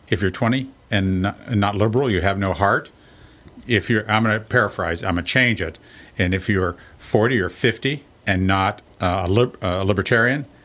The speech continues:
you have no brain. And I think he's coming to, coming to realize is that this, this absolute paranoid left or paranoid right, it's just not making any sense. So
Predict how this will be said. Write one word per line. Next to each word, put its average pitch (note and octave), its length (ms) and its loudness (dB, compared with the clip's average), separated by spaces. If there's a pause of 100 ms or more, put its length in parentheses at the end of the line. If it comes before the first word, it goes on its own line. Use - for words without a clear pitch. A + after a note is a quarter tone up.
(120)
you E2 120 0
have F#2+ 160 2
no F2+ 100 0
brain. F#2 480 0 (520)
And D3 80 0
I - 20 -2
think B2+ 120 -2
he's A#2+ 120 0
coming A#2 240 2
to, A2 260 0
coming A2+ 240 0
to G2 60 0
realize A2+ 460 0
is F#2 80 -4
that F#2 160 -4
this, - 340 -14
this A2+ 200 -6 (140)
absolute A#2+ 800 0 (880)
paranoid A#2 500 0
left A2 500 0 (300)
or D3+ 200 4
paranoid C3 580 -2
right, A2+ 360 0
it's G#2+ 160 -6
just - 180 -6
not A2 140 -2
making F#2 320 -4
any E2+ 180 -8
sense. - 540 -6 (260)
So A#2+ 260 -4